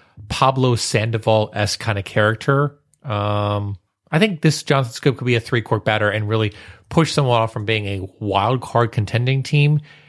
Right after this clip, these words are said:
to potentially doing some damage in the playoffs. So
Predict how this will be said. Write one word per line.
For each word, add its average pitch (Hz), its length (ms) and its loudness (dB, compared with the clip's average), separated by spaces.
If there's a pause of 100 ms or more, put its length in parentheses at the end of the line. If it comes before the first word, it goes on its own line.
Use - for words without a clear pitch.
(160)
to 139 100 2
potentially 123 440 0
doing 110 240 2
some 92 280 -4
damage 87 420 -2
in - 80 -12
the 90 80 -6
playoffs. - 420 -10
So 95 460 0